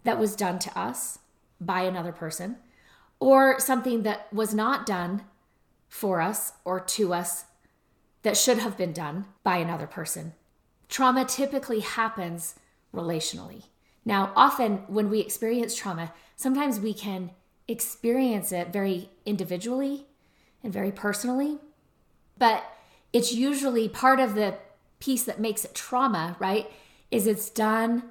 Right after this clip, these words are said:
by a person who's in a, you know, relationship with us in some way. Now, obviously, there's things like natural disasters,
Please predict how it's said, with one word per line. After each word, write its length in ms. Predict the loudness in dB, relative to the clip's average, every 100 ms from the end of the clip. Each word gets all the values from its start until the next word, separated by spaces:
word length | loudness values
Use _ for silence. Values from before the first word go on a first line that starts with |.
| -20 _ _ _ _
by 200 | -4 -2
a 100 | -2
person 640 | -2 -4 -4 -2 -4 -4 -6 -12 _ -12 -2
who's 500 | 2 2 0 -2 -6 -6
in 140 | -4
a, 300 | -4 -4 -8 -10
you 140 | -8 -4
know, 180 | -6
relationship 720 | -4 -2 0 0 -2 -4 -8 -10
with 160 | -12
us 240 | -10 -10 -8
in 160 | -4 -4
some 340 | -2 -2 0
way. 260 | 0 -2 -6 -16 -20 -10 0
Now, 260 | 4 4 6
obviously, 500 | 4 4 0 0 -2
there's 240 | -2 -4
things 320 | -6 -6 -6
like 280 | -6 -8 -10 -18 _ _ _ _ _ _ _
natural 400 | -6 -4 -4 -8
disasters, 1080 | -8 -6 -4 -4 -4 -6 -8 -6 -8 -8 -12